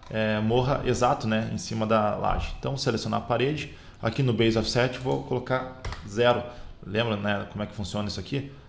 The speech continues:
É, ela tá vinculada ao nível um e tem um deslocamento em relação ao nível um, que é o Base Offset. Então, vou deixar zerado, ó. Então, subiu ali. Agora, eu vou precisar fazer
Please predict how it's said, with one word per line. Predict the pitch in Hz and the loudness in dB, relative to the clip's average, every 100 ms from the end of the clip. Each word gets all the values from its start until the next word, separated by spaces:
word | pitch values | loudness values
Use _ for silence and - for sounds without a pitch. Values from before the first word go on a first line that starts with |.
| - | -6
É, | 107 104 104 | 0 4 4
ela | 104 | 4
tá | 104 117 | 4 4
vinculada | 113 113 110 110 | 4 4 6 6
ao | |
nível | 113 113 143 | 4 4 4
um | 135 180 175 | 4 2 0
e | |
tem | 131 135 | 0 0
um | |
deslocamento | 131 131 131 120 131 170 139 | 2 0 0 2 2 2 0
em | |
relação | 113 110 104 120 | 2 2 2 -2
ao | |
nível | 120 110 110 | 0 2 0
um, | |
que | 113 | 2
é | 131 | 0
o | |
Base | 110 117 110 | 2 2 2
Offset. | 127 - 90 - - - - - - - - - - - - - - - | 0 0 -2 -2 -10 -14 -18 -20 -20 -20 -20 -20 -20 -20 -20 -20 -20 -18
Então, | 113 - 135 | -10 -2 0
vou | 139 | 0
deixar | 127 127 131 120 | 2 2 2 4
zerado, | 117 120 160 123 | 4 6 4 2
ó. | 95 - - | -2 -4 -6
Então, | - 127 | -4 -4
subiu | - 117 113 127 | -2 -2 2 4
ali. | 120 131 220 - - - - - - | 4 2 -2 -8 -16 -20 -20 -20 -12
Agora, | 101 101 104 113 117 - - - - - | -8 -4 -2 -2 -6 -12 -20 -20 -16 -10
eu | - 110 | -8 -4
vou | 120 | -2
precisar | 120 - 117 120 | -2 0 4 4
fazer | 120 117 101 123 117 - | 4 2 6 6 4 -4